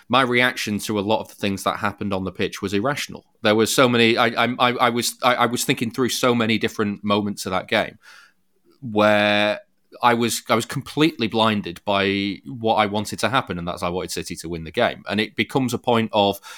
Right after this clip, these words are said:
you know, not that I get to the point of singing songs about Hillsborough or whatever, but it's the point of truly believing for a good ten, fifteen minutes that there was absolutely no foul in the build-up to, to City's goal, or, or something like the, the decision to not tweet on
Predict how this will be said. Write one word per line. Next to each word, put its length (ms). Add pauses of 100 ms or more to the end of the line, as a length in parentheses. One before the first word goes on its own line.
(360)
you 100
know, 240
not 300
that 100
I 100
get 280
to 80
the 60
point 340
of 80
singing 280
songs 300
about 240
Hillsborough 460
or 40
whatever, 340
but 140
it's 200
the 100
point 340
of 220 (400)
truly 440
believing 640
for 260
a 60
good 220
ten, 220
fifteen 360
minutes 280
that 180
there 100
was 260
absolutely 680
no 200
foul 380
in 80
the 80
build-up 400
to, 640
to 160
City's 360
goal, 340
or, 240 (300)
or 120
something 240
like 200
the, 600
the 80
decision 420
to 100
not 260
tweet 380
on 240